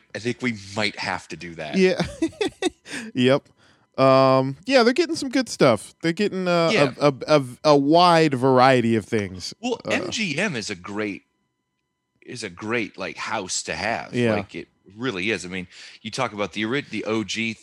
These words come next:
Speaker 1: you know, Wizard of Oz. They have the rights to Wizard of Oz now. So
Speaker 2: Mm-hmm.
Speaker 1: get ready for a bunch of prequel mov-, prequel movies about that.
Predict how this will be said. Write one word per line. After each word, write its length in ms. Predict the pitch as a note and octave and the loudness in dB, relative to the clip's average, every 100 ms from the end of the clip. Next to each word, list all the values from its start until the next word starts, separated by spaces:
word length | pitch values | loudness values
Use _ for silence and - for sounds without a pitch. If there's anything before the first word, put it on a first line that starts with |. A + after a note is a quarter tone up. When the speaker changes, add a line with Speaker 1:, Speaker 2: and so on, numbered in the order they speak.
| _ | _
Speaker 1:
you 120 | A2+ | -10
know, 140 | F#2 F2 _ - F#2+ - | -10 -10 _ -20 -20 -12
Wizard 320 | A#2 B2 A#2+ A#2 | -4 -4 -2 -4
of 80 | |
Oz. 300 | D3 D3 D2+ G2 | -2 -4 -6 -6
They 100 | G2+ | -6
have 100 | F#2 | -6
the 100 | G2 | -4
rights 240 | G2 - | -6 -6
to 80 | F#2+ | -10
Wizard 240 | F#2+ F2+ | -10 -10
of 80 | F2 | -6
Oz 280 | A2 A2 - | -4 -4 -6
now. 160 | C#2 G1+ | -14 -14
So 320 | - - F2 - - | -10 -6 -6 -8 -10
Speaker 2:
Mm-hmm. 400 | A#2 G#2 A2 G#2+ - | -10 -8 -10 -12 -10
Speaker 1:
get 80 | |
ready 180 | G#2 G#2+ | -6 -4
for 160 | - G#2 | -4 -6
a 40 | |
bunch 220 | F2 G#2 F#2 | -4 -6 -6
of 120 | - | -8
prequel 460 | - G#2+ - G#2 | -8 -8 -6 -6
mov-, 260 | G2 G2+ F#2+ _ - | -4 -8 -10 _ -8
prequel 300 | B2 A2 G#2+ | -8 -6 -6
movies 320 | A2 G#2+ F#2+ | -6 -6 -6
about 260 | F#2+ F#2 F2+ | -6 -6 -4
that. 280 | A2 F2 | -4 -4